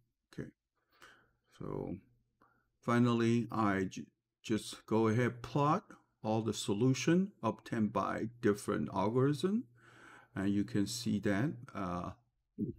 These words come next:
from the beginning. Okay, um, the yellow is the Bayesian hop, and the crane is, crane is the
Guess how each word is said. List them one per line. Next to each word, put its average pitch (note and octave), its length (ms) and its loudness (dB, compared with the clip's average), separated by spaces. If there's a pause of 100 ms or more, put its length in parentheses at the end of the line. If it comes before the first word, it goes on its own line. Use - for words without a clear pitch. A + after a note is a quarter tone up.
(760)
from A#2 280 0
the G#2+ 80 2
beginning. A2 520 4 (1200)
Okay, A#2 340 -4 (580)
um, G2+ 440 0 (1600)
the G2+ 440 2
yellow D#3+ 480 6 (180)
is A2 380 -2
the G2+ 100 2
Bayesian G#2 500 0
hop, G2+ 380 -2 (800)
and G2+ 500 -2 (960)
the G2+ 100 -2
crane C3+ 480 2
is, G2 680 -8
crane A#2+ 440 -2 (140)
is - 380 -6
the F2+ 300 -4